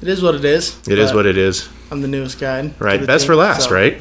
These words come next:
Speaker 1: yes, sir.
Speaker 2: Best for last. <laughs> And you are the newest guy.
Speaker 1: Yep.
Speaker 2: Yeah, so how long have you been guiding with
Speaker 1: This
Speaker 2: Pyramid
Speaker 1: is
Speaker 2: Fly Co?
Speaker 1: my second year
Speaker 2: Second
Speaker 1: on the
Speaker 2: year?
Speaker 1: team. Yep.
Speaker 2: Second year. And how old are you?
Speaker 1: I'm twenty-two.
Speaker 2: That's ridiculous.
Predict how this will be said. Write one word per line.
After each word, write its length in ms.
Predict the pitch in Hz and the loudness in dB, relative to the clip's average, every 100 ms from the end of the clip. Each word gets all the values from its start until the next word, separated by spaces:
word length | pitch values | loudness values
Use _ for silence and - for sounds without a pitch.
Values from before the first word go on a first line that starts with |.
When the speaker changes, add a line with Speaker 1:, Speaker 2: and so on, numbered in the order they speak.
| - | -8
Speaker 1:
yes, 180 | 139 131 | -8 -6
sir. 280 | - 165 151 | -6 -6 0
Speaker 2:
Best 240 | 107 104 | 0 2
for 100 | 123 | 2
last. 600 | 123 123 131 233 - 127 | 4 4 2 2 0 0
<laughs> 800 | 190 127 180 120 - - - - | 2 2 2 0 -2 -10 -10 -4
And 140 | 135 160 | 2 4
you 120 | 180 | 6
are 100 | 214 | 6
the 100 | 196 | 4
newest 320 | 110 92 - | 4 2 2
guy. 280 | 90 76 - | -2 -2 -4
Speaker 1:
Yep. 300 | 160 180 - - - - | 0 0 -2 -16 -10 -2
Speaker 2:
Yeah, 300 | 120 104 98 | 0 2 0
so 160 | - 131 | 2 4
how 120 | 165 | 4
long 200 | 170 175 | 4 4
have 140 | 156 143 | 4 4
you 100 | 135 | 4
been 160 | 113 | 2
guiding 300 | 98 92 90 | 2 0 -2
with 80 | 90 | -2
Speaker 1:
This 160 | 175 92 | 0 0
Speaker 2:
Pyramid 140 | 90 | 0
Speaker 1:
is 60 | 92 | 0
Speaker 2:
Fly 220 | 165 160 | 0 2
Co? 40 | 147 | 0
Speaker 1:
my 80 | 143 | -2
second 500 | - 147 139 131 135 | -2 -4 -6 -8 -8
year 240 | 127 123 - - | -8 -10 -16 -6
Speaker 2:
Second 300 | - 101 104 | -2 0 0
Speaker 1:
on 40 | - | 2
the 40 | |
Speaker 2:
year? 120 | 107 | 2
Speaker 1:
team. 260 | 127 131 127 - - - - | 0 -6 -10 -20 -20 -14 -8
Yep. 120 | 131 | -2
Speaker 2:
Second 340 | 104 98 101 | 0 0 -2
year. 280 | 90 92 101 - | -2 -2 -4 -4
And 100 | 104 | 0
how 120 | 127 | 4
old 200 | 117 143 | 6 6
are 100 | 170 | 6
you? 320 | 190 202 196 - | 6 4 2 -8
Speaker 1:
I'm 120 | 170 135 | -14 -12
twenty-two. 500 | - 143 135 156 151 | -6 -6 -4 -4 -2
Speaker 2:
That's 160 | 127 131 | -2 -2
ridiculous. 720 | 107 107 - 90 80 - | 0 0 0 -2 -2 -6